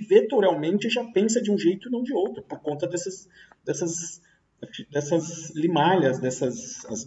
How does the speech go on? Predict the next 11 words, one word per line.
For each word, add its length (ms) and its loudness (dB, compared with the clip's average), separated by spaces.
enfim, 240 -8
por 160 -14
que 80 -6
não, 340 0
é, 220 -4
confinantes, 1000 -2
é, 140 -4
grilhões 640 6
linguísticos, 840 -4
é, 640 -6
né, 240 -6